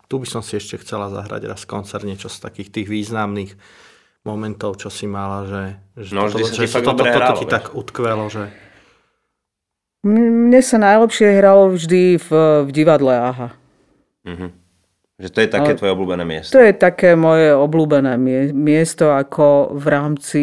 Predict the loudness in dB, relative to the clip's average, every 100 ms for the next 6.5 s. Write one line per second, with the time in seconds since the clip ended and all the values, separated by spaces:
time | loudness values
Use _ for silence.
0 | -2 -2 -2 0 -2 0 0 0 -2 -4
1 | -8 -6 -2 0 0 0 -2 -4 -6 -4
2 | -6 -6 -8 -8 -8 -6 -6 -6 -6 -8
3 | -6 -8 -8 _ _ _ _ _ _ _
4 | _ _ _ -14 -14 -8 -4 -2 -4 -4
5 | -6 -6 -8 -10 -8 -8 -8 -12 -8 -8
6 | -6 -8 -6 -8